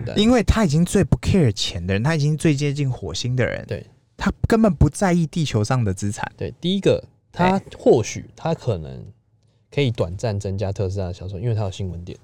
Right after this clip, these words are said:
Speaker 2: 对。
Speaker 1: 第二个，他要的是背后的算法。
Speaker 2: 对。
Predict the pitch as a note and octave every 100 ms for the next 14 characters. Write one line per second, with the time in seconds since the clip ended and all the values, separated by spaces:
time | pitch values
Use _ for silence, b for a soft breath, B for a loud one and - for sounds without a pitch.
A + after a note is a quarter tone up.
0 | _ - G#2 F#2+ - _ _ - G#3+ F#3
1 | G#2+ A#2+ A#2+ A2 G2 A2 F2 A#2+ - _
2 | A#2 G#2 A2 - A2 F2+ - - - _
3 | G#2+